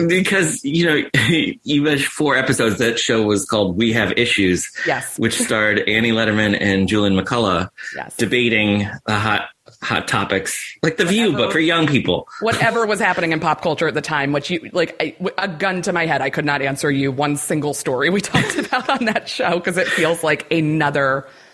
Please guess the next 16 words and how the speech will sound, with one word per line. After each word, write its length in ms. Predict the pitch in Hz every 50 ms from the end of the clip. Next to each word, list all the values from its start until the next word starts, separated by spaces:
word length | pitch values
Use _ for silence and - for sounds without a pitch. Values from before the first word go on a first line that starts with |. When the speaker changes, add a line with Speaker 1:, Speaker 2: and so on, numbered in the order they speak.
| _ _ _ _ -
Speaker 2:
era. 400 | 147 131 117 76 - - 87 - -
Speaker 1:
How 200 | - - 170 196 214
did 120 | 220 185
that 180 | 185 190 185 185
experience, 480 | 170 - - - - 175 165 156 -
how 80 | 156 180
did, 220 | 202 196 147 -
were 100 | - 160
you 160 | 165 160 156 156
able 220 | 156 139 156 143
to 240 | 139 135 123 110 95
brush 440 | 107 123 123 127 - - - - - -
off 340 | 110 104 107 104 110 117 110 _ - - - - - - - - - _ -
that 180 | 117 117 104
experience? 640 | 98 92 - - - 147 143 127 104 92 85 90 -
Because 840 | - 98 - - 107 101 98 92 92 - - - - - - -